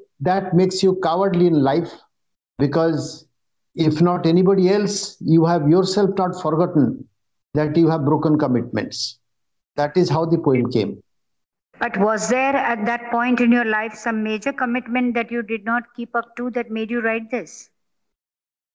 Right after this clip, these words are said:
Speaker 1: Well, it, it's a, I, I did break certain commitments without knowing that I'm breaking them.
Speaker 2: Hmm.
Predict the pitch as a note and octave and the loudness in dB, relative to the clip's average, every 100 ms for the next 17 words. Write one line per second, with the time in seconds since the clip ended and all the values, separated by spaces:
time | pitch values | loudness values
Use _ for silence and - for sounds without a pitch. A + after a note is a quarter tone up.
0 | _ - A3 G3 A2 - - D3 - F3 | _ 0 2 2 -2 -8 -4 -4 -2 -2
1 | C3+ - F#3 F3 - - D3+ - C3+ C3+ | -2 0 0 0 -2 -6 -10 -6 -2 0
2 | C3 B2 C3 C3 B2+ - _ _ _ _ | 0 2 4 2 0 -6 _ _ _ _
3 | C#3 C3 A3 G#3 C#3+ F3+ F#3 - E3+ - | 0 2 4 2 2 2 0 -2 -4 0
4 | D#3+ C#3 D3 E3+ F3 F3 F#3 F3+ E3+ E3 | 2 2 0 0 2 2 2 2 4 4
5 | E3+ D3+ D3 D3+ G3+ A3 F#3 C#3+ D#3 D3+ | 2 2 4 6 4 4 2 0 2 2
6 | C3+ C3 D3 C3 B2 B3 E4 - _ _ | 2 2 2 4 4 2 -2 -10 _ _
7 | _ _ _ B3 A3 | _ _ _ -2 0